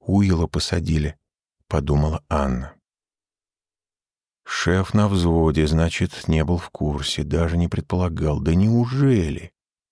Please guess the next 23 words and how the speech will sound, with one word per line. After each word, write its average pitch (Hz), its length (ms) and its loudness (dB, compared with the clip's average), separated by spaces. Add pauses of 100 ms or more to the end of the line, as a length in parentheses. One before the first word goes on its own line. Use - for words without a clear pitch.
(720)
Убийство 82 640 -2
Дюжина 78 480 -2
спутало - 460 -4
планы 76 380 0
и - 20 -2
перспективы. - 800 -4 (420)
Оно 85 220 2
явно 92 360 2
совершено 87 560 0
ради 85 220 0
того, 87 220 0
чтобы 82 320 0
повлиять 85 640 0
на 82 100 0
переговорный 82 540 0
процесс 85 400 -2
с - 220 -8
нитом 90 500 0 (460)
и 80 160 0
исход - 380 -2
эксперимента 80 680 0
на 87 120 2
Марсе. 95 640 -2